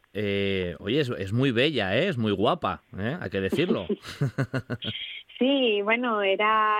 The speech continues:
Speaker 2: era tal, ¿no? Eh, su, su belleza, su extraordinaria belleza, así nos lo dice,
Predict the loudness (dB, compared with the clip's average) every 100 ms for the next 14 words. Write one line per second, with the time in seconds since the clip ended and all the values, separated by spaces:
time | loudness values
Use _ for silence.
0 | 0 -2 -4 0 0 0 -4 -4 0 0
1 | 0 -2 -4 -6 -10 -6 0 0 0 0
2 | 0 2 0 0 -4 -4 -4 -4 -2 -2
3 | 0 0 2 2 2 0 0 -2 -6 -6
4 | -4 -4 -2 -2 -4 -2 -4